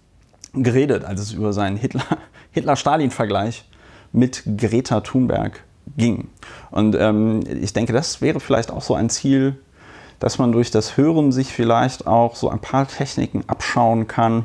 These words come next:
Hm, wie kriege ich den Alltag bewältigt, ohne die ganze Zeit darauf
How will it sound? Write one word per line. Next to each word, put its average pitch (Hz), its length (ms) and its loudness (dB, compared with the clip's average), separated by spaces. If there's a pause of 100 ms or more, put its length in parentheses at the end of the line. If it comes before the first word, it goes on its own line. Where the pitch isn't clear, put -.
Hm, 120 480 2 (520)
wie 147 220 4
kriege 190 220 0
ich 180 100 -2
den 135 200 0
Alltag 147 460 0
bewältigt, 117 800 2 (840)
ohne 131 420 2
die 104 200 0
ganze 113 360 -2
Zeit 113 400 0
darauf 110 400 2